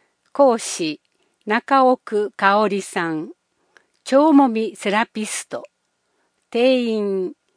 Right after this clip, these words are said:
いずれも六人、先着順。なお、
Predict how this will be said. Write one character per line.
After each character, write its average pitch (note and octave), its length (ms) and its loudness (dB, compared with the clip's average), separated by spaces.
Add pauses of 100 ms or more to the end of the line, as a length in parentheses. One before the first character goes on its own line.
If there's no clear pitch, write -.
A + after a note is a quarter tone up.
(220)
い G#3 140 -6
ず B3+ 180 -2
れ B3+ 160 2
も A3 320 -2
六 G3 400 -2
人、 F#3 360 -2 (460)
先 A#3+ 360 -2
着 A3+ 420 -6
順。 F3 400 -2 (960)
な G#3+ 200 -2
お、 D3+ 180 -6